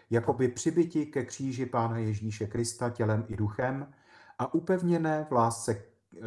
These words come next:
krví Kristovou, naplněni vírou v Pána našeho, který skutečně jest z rodu Davidova podle těla,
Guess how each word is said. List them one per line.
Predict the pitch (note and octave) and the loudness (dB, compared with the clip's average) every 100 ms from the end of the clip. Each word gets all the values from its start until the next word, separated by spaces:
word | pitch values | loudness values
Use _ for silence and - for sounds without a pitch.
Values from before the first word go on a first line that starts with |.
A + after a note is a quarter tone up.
| A2 | -2
krví | A#2 G#2+ F2+ | 0 0 0
Kristovou, | G#2 G#2 - B2 C3 B2+ C3 - _ _ | 0 0 -2 0 2 2 -2 -10 _ _
naplněni | G#2+ G#2+ C#3 C3+ C3 A#2+ | 4 4 2 0 2 2
vírou | A2+ B2+ C3+ C3 | 2 2 4 2
v | B2+ | 0
Pána | - A2+ G#2+ | 0 2 2
našeho, | F#2+ G2 - A#2+ B2 C3 | 0 -4 -4 -2 0 -2
který | C3 - A#2+ A2 | -4 -2 0 0
skutečně | G#2+ A#2+ B2 A#2 - A2 | -2 -2 -2 -2 0 2
jest | G#2+ C#3 - - - | 4 4 0 -10 -10
z | G#2 | -2
rodu | A2 A2 F#2+ | 2 2 0
Davidova | G#2 F#2+ G#2+ B2 C3 C3+ | -4 -2 -2 0 2 0
podle | C3+ A#2 G2+ F2+ | 0 -2 -2 -4
těla, | - A2 A#2 B2 | 0 0 0 -2